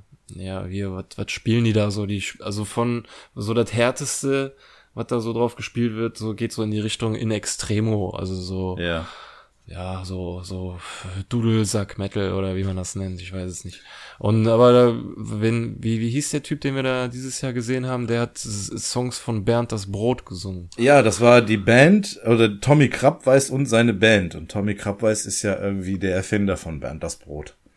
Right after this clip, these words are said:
Speaker 1: Aha, gut.
Speaker 2: Irgendwie so. Also wir haben ihn erst nicht erkannt, weil er mittlerweile einen Vollbart hat.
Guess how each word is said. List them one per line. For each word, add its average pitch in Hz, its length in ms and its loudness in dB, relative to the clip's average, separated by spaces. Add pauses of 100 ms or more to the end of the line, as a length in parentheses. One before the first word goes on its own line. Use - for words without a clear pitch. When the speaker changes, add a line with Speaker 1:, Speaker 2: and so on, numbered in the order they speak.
(220)
Speaker 1:
Aha, 98 300 -10 (380)
gut. 98 100 -4
Speaker 2:
Irgendwie 92 240 2
so. 80 280 -4
Also 101 260 0
wir 117 100 6
haben 175 140 8
ihn 139 80 4
erst 135 240 2
nicht 143 120 0
erkannt, 139 320 2
weil 120 140 6
er 117 240 4
mittlerweile 110 440 4
einen 101 80 2
Vollbart 110 580 2
hat. 190 280 -4